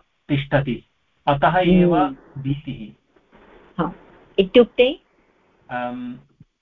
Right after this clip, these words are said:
Speaker 1: So the, the saint says, um, "Your, your happiness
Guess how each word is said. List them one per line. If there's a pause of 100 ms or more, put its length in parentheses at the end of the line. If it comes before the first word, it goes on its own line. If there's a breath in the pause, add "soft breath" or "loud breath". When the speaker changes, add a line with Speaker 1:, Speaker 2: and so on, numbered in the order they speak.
(1080)
Speaker 1:
So
the, (120)
the
saint
says, (180)
um,
"Your,
your
happiness